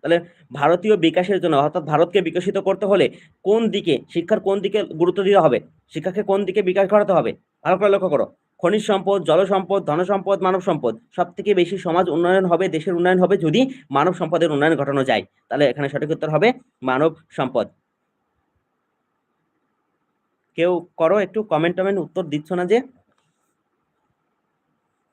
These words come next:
সেশনটার গুরুত্ব যারা ক্লাস করেছে, আমি তাদের থেকেই দেখবো, তারা ফিডব্যাক দেবে, আমি সেই সব ফিডব্যাক তোমাদেরকে দেখাবো। সেই সব ফিডব্যাক যারা ক্লাস করছো, প্রতিনিয়ত সেনসিটিভ স্টুডেন্ট আছো,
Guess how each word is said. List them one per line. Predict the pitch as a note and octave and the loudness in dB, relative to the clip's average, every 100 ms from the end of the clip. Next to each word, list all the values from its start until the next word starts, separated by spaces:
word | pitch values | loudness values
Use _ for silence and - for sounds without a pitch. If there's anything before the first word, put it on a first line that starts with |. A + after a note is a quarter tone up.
| _ _ _ - | _ _ _ -12
সেশনটার | D#3 F#3+ F#3+ F3 | -6 -2 0 0
গুরুত্ব | D3+ E3+ E3 E3+ F#3+ G3 - _ | 0 -2 0 0 0 -2 -12 _
যারা | C#3+ E3 | -2 -2
ক্লাস | E3 E3+ E3 | 0 -2 0
করেছে, | D#3+ E3 D#3 C#3 D#3+ | 2 2 2 -2 -4
আমি | - B2+ D3 - - | -4 -4 -4 -8 -4
তাদের | C#3 D#3 D#3 | -4 -4 -6
থেকেই | D#3+ F3 | -4 -2
দেখবো, | D#3 C#3+ F3 E3+ | 0 0 0 -2
তারা | - D#3+ | -4 -4
ফিডব্যাক | F3 D#3 E3+ | -2 0 0
দেবে, | E3 F#3+ | 0 0
আমি | F3 F3 | 0 -2
সেই | D#3+ D#3 | -4 -4
সব | F3 - | -6 -6
ফিডব্যাক | C#3+ C3 E3+ | -6 -4 -4
তোমাদেরকে | E3 C#3+ C3+ D3 | -4 -4 -2 -2
দেখাবো। | A#2+ G#2+ G2+ E2 _ _ _ | -2 -2 -6 -10 _ _ _
সেই | - | -14
সব | D3+ - | -12 -10
ফিডব্যাক | C#3 G#2+ G2 _ _ _ _ _ _ - | -8 -6 -8 _ _ _ _ _ _ -4
যারা | D3 F3 | 0 0
ক্লাস | F3+ D#3+ D#3+ - | 2 0 0 -4
করছো, | D#3+ D#3 F3 F3 | -6 -4 -4 -4
প্রতিনিয়ত | F3 C#3+ D3+ E3 D#3+ E3+ | -4 -6 -4 -2 -2 -2
সেনসিটিভ | E3 D3 D3 D#3+ | -2 -4 -2 -6
স্টুডেন্ট | D#3 C#3+ D3 E3 | -6 -4 0 0
আছো, | D#3 D#3 | -2 -2